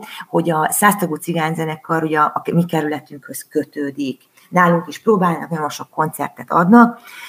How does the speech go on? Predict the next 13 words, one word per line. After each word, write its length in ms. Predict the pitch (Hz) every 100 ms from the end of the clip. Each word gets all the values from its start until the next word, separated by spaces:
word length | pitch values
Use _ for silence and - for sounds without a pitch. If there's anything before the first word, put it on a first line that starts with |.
| -
és 200 | - 165
a 40 | 170
száztagú 460 | 220 202 190 151
cigányzenekarnak 1120 | 156 175 165 151 151 151 147 - 156 160 170
a 80 | 175
tiszteletbeli 800 | 175 196 - 147 - 139 143 151
elnöke 640 | 101 139 139 139 143 139 - -
volt 420 | 143 147 135 135
Cifra 340 | - 143 - 135
György, 560 | 123 135 190 262 - - _ _ - - - - -
és, 540 | 165 160 160 - -
ö, 480 | 170 160 160 156 160 156 - _ - - _
a 380 | - 160 151 151